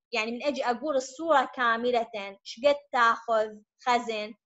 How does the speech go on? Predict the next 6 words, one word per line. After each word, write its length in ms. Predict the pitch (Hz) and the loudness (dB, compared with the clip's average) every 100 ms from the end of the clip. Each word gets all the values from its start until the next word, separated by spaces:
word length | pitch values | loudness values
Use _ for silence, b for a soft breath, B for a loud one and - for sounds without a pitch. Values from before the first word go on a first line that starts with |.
| _ _ _ _ _ | _ _ _ _ _
معناها 680 | 254 233 254 302 294 277 240 - | 0 0 2 2 2 2 0 0
إنه 320 | 262 247 247 | -4 0 2
أضرب 300 | 294 254 233 | 4 4 2
الطول 680 | 240 - - 339 262 226 226 | -2 -4 -6 0 4 4 2
في 140 | - | 0
العرض 540 | 254 - 311 370 415 | 0 2 2 6 6